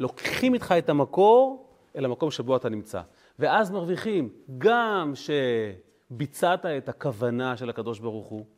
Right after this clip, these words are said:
את העונג שלו, את הצחוק שלו, הוא גם בעצם ליווה אותך והיה איתך, ועכשיו החיבור שלכם הוא הרבה, הרבה יותר חזק.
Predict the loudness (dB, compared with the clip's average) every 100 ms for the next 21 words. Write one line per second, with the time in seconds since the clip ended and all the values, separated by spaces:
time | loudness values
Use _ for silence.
0 | _ _ _ _ _ _ -10 -8 0 2
1 | 2 0 -4 -4 -4 -4 -8 -16 -14 -4
2 | -4 -4 -6 -6 -6 -10 _ _ _ _
3 | _ _ _ _ _ _ _ _ _ _
4 | -6 -2 -2 -4 -8 -6 -6 2 4 4
5 | -2 0 0 0 0 -2 -6 -6 -10 _
6 | -18 -12 -10 -10 -10 -10 -6 -6 -6 -6
7 | -6 -6 -8 -8 -10 _ -16 -14 -12 -12
8 | -12 -10 -6 -4 -4 -6 -8 -8 -8 -10
9 | -8 -6 -6 -8 -10 -12 -14 -18 -20